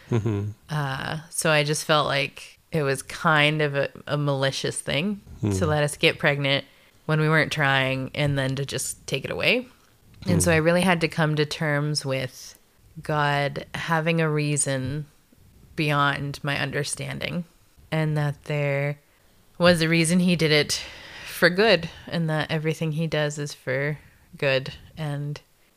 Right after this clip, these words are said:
Speaker 2: I mean, to this day, I don't really understand it, but I, and one day will. And
Speaker 1: Hmm.
Speaker 2: what I do understand is that he works all things together for good. So,
Speaker 1: Hmm.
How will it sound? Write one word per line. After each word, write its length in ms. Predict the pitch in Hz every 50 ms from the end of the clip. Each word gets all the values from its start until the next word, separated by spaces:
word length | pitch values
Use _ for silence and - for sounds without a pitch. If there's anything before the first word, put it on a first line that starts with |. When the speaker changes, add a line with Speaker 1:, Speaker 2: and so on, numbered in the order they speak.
| _ _ _ -
Speaker 2:
I 40 | 170
mean, 200 | 170 151 143 143
to 80 | 143 165
this 220 | 165 175 180 156
day, 200 | 139 147 151 151 139
I 60 | 127
don't 160 | 139 139 135 107
really 440 | 143 143 131 120 120 131 135 - - - - -
understand 520 | - - 143 - - 160 151 139 123 123
it, 140 | 127 - - -
but 120 | - 131 135
I, 240 | - - - - - - - - - - - - - -
and 160 | 147 143 139
one 140 | 139 139 135
day 140 | - - -
will. 400 | - 143 156 156 151 175 185 - _ _ _ _ _ _ _ _ _ _ _ -
And 380 | - 160 160 156 156 156 151 151
Speaker 1:
Hmm. 220 | 143 - 104 98 95 92 - - - - - - - -
Speaker 2:
what 120 | 156 151
I 80 | 151 151
do 160 | 151 156 156
understand 600 | 143 139 143 147 143 - - 147 147 151 151 151
is 160 | 147 143 -
that 240 | 143 143 143 - - - _ _ - -
he 220 | - - - 180
works 360 | 165 170 165 160 156 - - -
all 160 | 160 160 156
things 300 | - 175 160 160 151 -
together 320 | - 156 156 151 147 147 147
for 140 | - - 170
good. 320 | 185 214 202 170 156 160
So, 400 | - - - 139 143 143 147 147 - - - - - - - - - - -
Speaker 1:
Hmm. 240 | 104 95 98 98